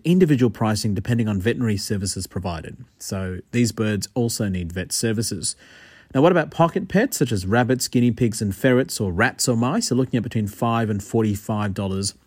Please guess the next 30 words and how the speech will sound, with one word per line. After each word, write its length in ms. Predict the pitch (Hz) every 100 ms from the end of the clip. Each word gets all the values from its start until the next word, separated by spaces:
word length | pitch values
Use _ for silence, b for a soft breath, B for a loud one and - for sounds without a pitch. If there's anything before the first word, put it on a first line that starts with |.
| _
in 100 | -
adoption 460 | 107 92 - - 87
fees. 480 | - 165 254 269 - B B B B B
Um, 340 | - 107 107 98
the 80 | 104
thought 240 | 131 120
of 100 | 113 -
owning 320 | 123 113 104 -
a 180 | 104 87
rat 360 | 101 123 -
or 140 | - 107
a 80 | 98
mice 640 | 98 120 214 - - - b b b b b
gives 260 | - 104 -
me 160 | 107 92
the 80 |
creeps, 600 | 92 - 196 - - - - b b b -
but, 380 | 110 101 - 117
um, 420 | 107 98 101 101 _ -
I 300 | 107 101 101
suppose 560 | - 104 113 107 101
there 140 | 104 95
are 40 |
people 240 | 95 113 110
out 220 | 117 -
there 220 | 113 107
who 240 | - 104
want 260 | 95 107 104
to 100 | -
own. 340 | 127 139 220